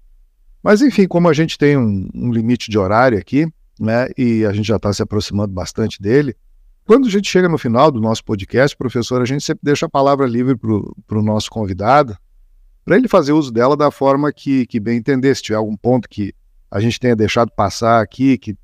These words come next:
né, o senhor considera importante dentro de todo esse contexto que a gente falou, enfim, né, ou simplesmente pra, né, se despedir dos nossos, dos nossos ouvintes, que tenho certeza que muitos deles vão nos acompanhar até o final. Então, professor, tens a palavra livre.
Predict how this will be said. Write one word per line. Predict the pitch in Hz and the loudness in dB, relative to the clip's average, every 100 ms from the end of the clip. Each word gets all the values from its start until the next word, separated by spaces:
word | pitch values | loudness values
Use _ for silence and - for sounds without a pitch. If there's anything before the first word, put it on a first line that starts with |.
| _ | _
né, | - 113 | -4 -2
o | 113 | 0
senhor | 113 | -4
considera | - 110 110 120 | -4 -4 0 0
importante | 113 95 - 139 147 - | 0 -4 -4 0 0 0
dentro | 113 110 101 | -4 -4 -6
de | 113 - | -10 -2
todo | 131 123 | 0 2
esse | 113 | -2
contexto | - 98 120 123 | -2 -4 -2 -2
que | - | -2
a | |
gente | 98 107 | -4 -4
falou, | - 87 120 143 | -4 -4 0 0
enfim, | 101 147 160 _ _ _ | -2 -6 -8 _ _ _
né, | 160 254 | 0 2
ou | 269 | 2
simplesmente | 226 196 139 156 - | 0 0 2 0 0
pra, | 156 147 123 _ _ _ | 2 4 2 _ _ _
né, | 117 120 | 2 2
se | - | 2
despedir | 107 - 120 101 123 | -6 -2 -2 2 2
dos | 113 101 | 2 0
nossos, | 107 107 - 104 101 92 - | 0 0 -2 -4 -2 -4 -8
dos | 113 110 | -4 -2
nossos | 113 110 - 107 | 0 -2 0 0
ouvintes, | 104 110 123 | 0 0 -2
que | - | -4
tenho | 120 139 | -2 0
certeza | - 139 - 127 131 127 | 2 0 2 2 2 0
que | 117 | -4
muitos | 117 - | -4 -4
deles | 101 110 113 | -2 -2 -2
vão | 113 120 | -2 0
nos | 117 | 0
acompanhar | 117 104 87 98 101 | -2 -4 -4 -4 -2
até | 107 | 0
o | 104 | -2
final. | - 90 - _ _ _ _ | -2 -8 -8 _ _ _ _
Então, | 117 107 156 | -6 2 2
professor, | 156 151 123 - 110 - - | 4 2 0 -2 -4 -8 -6
tens | 110 107 104 | -2 0 0
a | |
palavra | 107 104 107 113 | 0 0 0 -2
livre. | 101 - | -4 -10